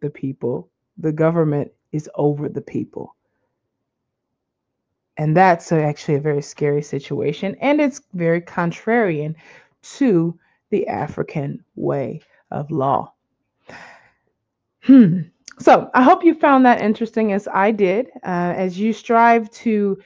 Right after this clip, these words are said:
you know, figure out how you wanna live in this world, how you want to be in this world. Um, I hope that we can, you know, just having this tidbit of information from our ancestors gives you a bit of, of solace and,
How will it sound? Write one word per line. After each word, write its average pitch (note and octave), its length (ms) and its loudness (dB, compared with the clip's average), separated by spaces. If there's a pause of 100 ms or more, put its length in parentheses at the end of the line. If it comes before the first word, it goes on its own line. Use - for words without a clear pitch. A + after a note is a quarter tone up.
(220)
you G3+ 80 -2
know, G3 100 0
figure A#3 340 0
out G#3+ 180 4
how C4+ 280 -2
you C#4+ 200 2
wanna A#3 240 2
live G3+ 300 0
in F#3+ 100 -4
this F3 240 -6
world, F3+ 420 0
how A#3+ 260 -4
you A#3+ 200 2
want G3 300 -4
to F#3+ 280 -6
be A3+ 440 -2
in D#3 160 -4
this D3+ 240 -8
world. D3+ 420 -4 (560)
Um, E3+ 440 -2 (100)
I G#3+ 100 0
hope A#3 320 0
that G3 180 4
we G#3 160 -2
can, G3+ 400 -4
you G3 60 -2
know, F3+ 180 2 (520)
just A3+ 200 0
having A#3+ 380 4
this G3+ 200 2 (120)
tidbit A3 340 2
of G3 100 2
information F#3+ 600 -2
from F3+ 160 -4
our E3+ 80 0
ancestors A3+ 720 -4 (420)
gives B3 300 2
you D4+ 340 8
a B3+ 80 6
bit F#3 260 2
of, F3 220 4
of E3+ 300 -2
solace G#3 580 0
and, F3+ 260 -6